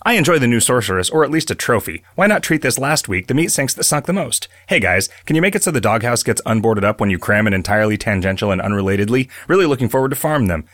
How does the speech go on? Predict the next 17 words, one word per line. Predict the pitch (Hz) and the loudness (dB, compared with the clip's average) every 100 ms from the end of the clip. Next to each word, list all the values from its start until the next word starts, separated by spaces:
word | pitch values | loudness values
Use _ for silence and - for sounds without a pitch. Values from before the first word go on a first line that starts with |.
| - | 0
Hello, | 170 | 2
radio | 98 87 85 85 | 2 0 0 -2
show. | 87 98 104 - _ | -2 -2 -2 -6 _
Just | 131 120 | -2 0
as | 104 | -2
interesting | 98 95 104 98 | -2 -2 -4 -4
from | - 98 | -2 -2
a | |
mechanics." | 95 90 98 80 76 - - - - - - - | -2 -4 -4 -4 -6 -10 -12 -20 -20 -16 -12 -4
Some | 220 | 0
of | |
these | 214 | 0
are | 180 | 0
more | 165 | 0
nonsense | 156 143 139 143 | 0 0 0 0
than | 160 | 0
others. | 143 143 147 | 0 0 -2